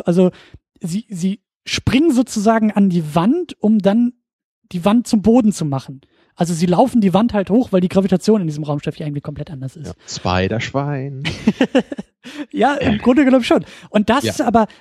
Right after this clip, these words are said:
Speaker 1: da, da lässt sich der Film halt sehr viel Zeit. Also wirklich, wie's, wie, wie dieses ganze Team zum Beispiel das erste Mal in dieses Raumschiff reinspringt.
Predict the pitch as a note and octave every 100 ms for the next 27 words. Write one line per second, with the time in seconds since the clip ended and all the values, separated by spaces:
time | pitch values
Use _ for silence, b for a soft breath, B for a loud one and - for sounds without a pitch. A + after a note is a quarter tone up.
0 | - A#3+ A#3 A3 D4+ D#4+ - G#3 - E3+
1 | F3 D3+ D3+ D#3 C#3 - C#3 - C3+ C3
2 | - E3 F#3 B3 G#3 - G#3+ A3 - F3
3 | G3 F#3 F#3+ G3 F3 G3+ B3+ A#3 - A3
4 | A#3 - F#3+ F#3+ F#3+ F3 G3+ G#3 G3+ F#3
5 | F3 E3+ E3+ E3 - E3 E3+ - C3+ C3+
6 | B2 - - C3+ A#2+ -